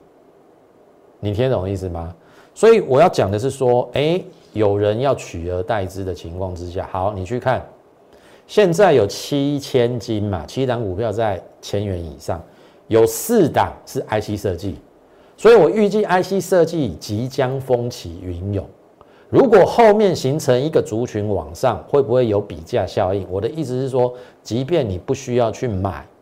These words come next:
C D K Y，你可不可以买其他有机会后来居上，或者是后发先至去复制？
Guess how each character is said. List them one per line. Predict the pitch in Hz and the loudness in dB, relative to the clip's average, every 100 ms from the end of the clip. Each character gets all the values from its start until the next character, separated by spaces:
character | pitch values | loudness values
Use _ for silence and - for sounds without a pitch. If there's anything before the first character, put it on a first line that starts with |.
| _ | _
C | - 117 | -8 -4
D | 110 | -4
K | 104 101 | -2 -2
Y， | 98 95 95 - - - | -2 -2 -4 -10 -18 -6
你 | 110 | -4
可 | 110 139 | 0 0
不 | 135 | 0
可 | 175 151 151 | -2 2 4
以 | 139 | 2
买 | 131 87 | -2 -4
其 | 85 - 104 | -6 -6 -6
他 | - 120 131 - | -2 -4 -4 -6
有 | 98 92 | -6 -6
机 | 113 117 | -6 -2
会 | 139 107 - - _ _ _ _ | 2 2 0 -12 _ _ _ _
后 | - 143 | 4 6
来 | 104 101 | 6 2
居 | 117 113 | -2 -2
上， | 123 101 - - _ - | 0 -2 -4 -20 _ 0
或 | 156 117 | 2 2
者 | |
是 | 101 131 | 0 -2
后 | - 131 | 2 2
发 | 120 117 | 2 -2
先 | 113 110 110 | -2 -4 -4
至 | 107 110 82 - _ _ | -6 -8 -8 -16 _ _
去 | 147 | -6
复 | 139 - 170 127 | -6 -4 -2 -2
制？ | - 143 123 | -2 -4 -4